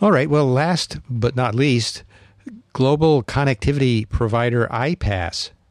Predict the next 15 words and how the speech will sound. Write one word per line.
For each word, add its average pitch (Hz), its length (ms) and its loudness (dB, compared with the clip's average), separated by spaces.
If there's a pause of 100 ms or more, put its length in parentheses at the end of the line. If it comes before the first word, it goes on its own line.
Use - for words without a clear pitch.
(120)
recently 123 500 -2
announced 113 420 0
it 110 100 -2
is 107 140 -2
offering 110 380 -2
very 120 500 0
cost-effective 113 760 -4
plans 110 480 -2
that - 160 -10
cover 117 260 0
connectivity 113 840 -2 (240)
across 113 300 -2
airports, 120 720 0
hotels, 110 600 -2
and 101 280 -2